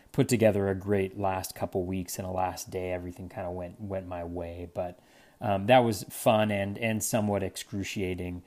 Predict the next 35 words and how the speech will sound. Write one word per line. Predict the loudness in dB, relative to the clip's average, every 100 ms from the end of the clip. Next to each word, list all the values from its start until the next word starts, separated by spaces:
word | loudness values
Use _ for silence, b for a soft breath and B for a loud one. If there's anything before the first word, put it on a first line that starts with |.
| B B
after, | -4 -2 -2 -2 2
uh, | 0
feeling | -2 -4 -4 -2
the | -4
joy | -2 0 0
of | -4
going | -4 -6 -6
up | -8 -10 -10
there. | -8 -8 -10 _
But, | 2 2 2 -12 B B B -2
um, | 0 0 2
overall, | 2 4 4 6 6 4 0 -4
uh, | -4
things | -2 0 0
ended | 0 0 0
up | -2 -4 -2
going | 0 0 0
well. | 0 0
I | 0
won | 0 -2 -4
four | -4 0 0
out | 0
of | -2
my | -4
eight | -6 -6 -4
leagues, | -2 0 0 -2
which | -6 -4
is, | -4 -4 -8 -14 b b -10
uh, | -4 0 0
which | -2
I'm | -4
really | -4 -2
happy | 0 0 0 0
about. | 0 2 2 0 -2 -8
Um, | -8 -6 -8